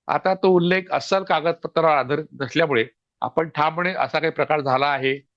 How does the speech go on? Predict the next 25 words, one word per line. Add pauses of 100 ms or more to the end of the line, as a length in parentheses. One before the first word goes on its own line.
(220)
अ,
हे
सांगू
शकत
नाही, (440)
म्हणून
हाही
उल्लेख
या
ठिकाणी
करणं
आवश्यक
आहे. (420)
कारण
त्या
पुस्तकामध्ये
तसं
काही
स्पष्टीकरण
दिलेलं
नाही.
ते
पुस्तक
लोकांकडे
आहे,